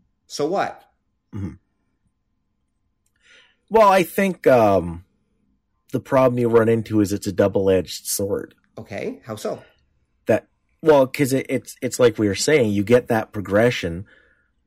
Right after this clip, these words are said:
Speaker 2: but the problem is that progression takes you somewhere, and then you're there, and it may not be somewhere you intended to go.
Speaker 1: Mm.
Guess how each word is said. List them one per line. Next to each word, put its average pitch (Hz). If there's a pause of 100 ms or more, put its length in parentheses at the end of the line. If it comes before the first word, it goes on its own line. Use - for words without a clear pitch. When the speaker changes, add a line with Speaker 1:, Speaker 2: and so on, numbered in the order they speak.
(140)
Speaker 2:
but 123
the 110
problem 120
is 117 (580)
that 110
progression 123
takes 123
you 117
somewhere, 95 (500)
and 120
then 120
you're 110
there, 104
and 110
it -
may 117
not 113
be 104
somewhere 110
you 104
intended 98
to 98
go. 85
Speaker 1:
Mm. 110